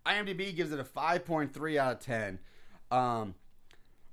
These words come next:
so, uh, Rotten Tomatoes. Uh, Aaron, actually, I'm gonna make you guess on this one. What do you think Rotten Tomatoes gave it on the thermometer?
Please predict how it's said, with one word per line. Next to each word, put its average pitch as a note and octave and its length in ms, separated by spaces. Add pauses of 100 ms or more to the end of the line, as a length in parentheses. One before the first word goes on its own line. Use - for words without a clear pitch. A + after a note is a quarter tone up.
(380)
so, D#3 420
uh, C3 280
Rotten F3+ 220
Tomatoes. E3+ 600
Uh, B2+ 260
Aaron, F3 220
actually, D#3 360
I'm G3+ 140
gonna G#3 160
make D#3 200
you D#3 100
guess D3+ 300
on A#2+ 80
this A2 120
one. A2 200
What F3+ 220
do C4+ 80
you D4+ 60
think E3+ 240
Rotten C#3+ 400
Tomatoes B2+ 840 (320)
gave C#3+ 260
it C3+ 60
on B2+ 80
the A#2+ 80
thermometer? G#2+ 640